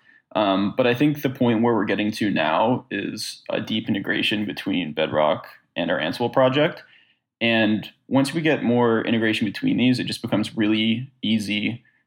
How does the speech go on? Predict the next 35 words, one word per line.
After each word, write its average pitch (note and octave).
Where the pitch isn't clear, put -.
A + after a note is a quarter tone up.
to G#2+
create G#2
that G2
development A#2
V B2
M G#2
where G#2+
you G#2+
can A2
run A2
one A2
or A2
multiple G#2+
sites -
and A2+
then G#2+
mirror A#2+
that G2
with G2
staging G2
and F#2
production G#2
servers. A#2+
I -
mean, A2+
soon B2
we're A#2
gonna A2+
be G#2+
adding G#2
in G#2+
a -
thing A2
to, D2+
uh, G#1